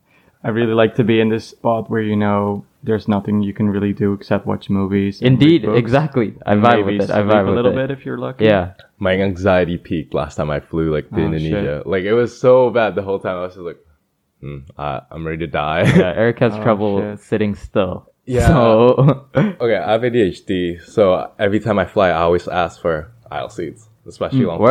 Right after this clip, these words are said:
Speaker 3: flights.
Speaker 2: No, that's the way forward. You cannot, I cannot sit anywhere but the aisle,
Speaker 3: But you
Speaker 2: honestly.
Speaker 3: can't, you can't sleep on the aisle. Like, if you sit window, you can, like, put your head in the window and just, like, knock out. But you can't in aisle seats. You have to, like,
Speaker 2: But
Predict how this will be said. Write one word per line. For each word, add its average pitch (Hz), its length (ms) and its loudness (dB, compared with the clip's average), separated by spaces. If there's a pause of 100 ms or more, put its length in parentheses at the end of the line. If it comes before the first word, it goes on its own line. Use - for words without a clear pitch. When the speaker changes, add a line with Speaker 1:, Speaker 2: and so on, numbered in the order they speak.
(140)
Speaker 3:
flights. - 40 -6
Speaker 2:
No, 165 200 6
that's 117 200 2
the 151 80 0
way 151 120 4
forward. 143 320 0
You 101 80 -6
cannot, 123 540 0
I 107 80 2
cannot 123 360 0
sit 120 120 2
anywhere 110 280 -2
but 98 140 -4
the 98 60 0
aisle, 92 400 0
Speaker 3:
But 139 140 2
you 165 80 2
Speaker 2:
honestly. 196 340 -2
Speaker 3:
can't, - 100 -12
you 147 100 -4
can't 175 240 -2
sleep 156 440 -2 (240)
on 123 120 -2
the 123 80 2
aisle. 113 220 2
Like, 120 220 -2
if 127 100 -4
you 151 160 2
sit 156 500 -2
window, 113 320 0
you 104 120 -2
can, 120 160 -2
like, 98 260 -4 (120)
put 117 180 0
your 107 160 -2
head 98 380 -4 (160)
in 113 140 0
the 110 100 4
window 113 300 4
and 90 140 -2
just, 90 120 -8
like, 87 300 -2
knock 78 320 -6
out. 85 320 -4 (240)
But 120 160 2
you 127 100 -4
can't 123 280 -2
in 101 80 -6
aisle 95 220 -4
seats. 85 240 -10
You 92 80 0
have 90 160 0
to, 95 100 -6
like, 85 200 -6 (340)
Speaker 2:
But 127 80 4